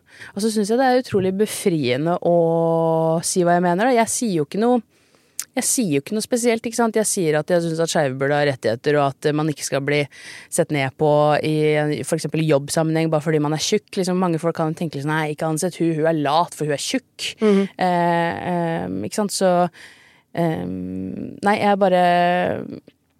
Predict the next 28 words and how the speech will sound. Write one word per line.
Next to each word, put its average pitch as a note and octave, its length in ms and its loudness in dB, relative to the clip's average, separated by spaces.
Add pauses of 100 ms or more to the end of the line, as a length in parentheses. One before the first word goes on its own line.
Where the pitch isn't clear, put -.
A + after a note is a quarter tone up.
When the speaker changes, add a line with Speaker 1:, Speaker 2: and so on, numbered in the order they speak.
(840)
Speaker 1:
Det G#3+ 140 4
er G#3+ 100 6
noe, A#3+ 220 4
jeg A#3+ 260 4
vet A3 240 2
ikke, C4 160 4
jeg A3 400 4
liksom A3+ 260 4 (100)
ble G3+ 160 6
jo G3+ 60 0 (140)
plassert F3 600 2
på F3+ 80 4
den E3+ 160 2
jorda D3 280 4
her D#3+ 200 2
som F3 240 2
en, E3+ 240 2
eh, E3+ 380 2 (200)
liten F3 420 0
tjukk F3 280 -2
jente E3+ 260 4
også. - 460 4
<laughs> - 20 8
Og A#3 100 8
jeg A#3+ 160 6
tror G#3 160 4
man G3+ 160 6
liksom, G3+ 280 4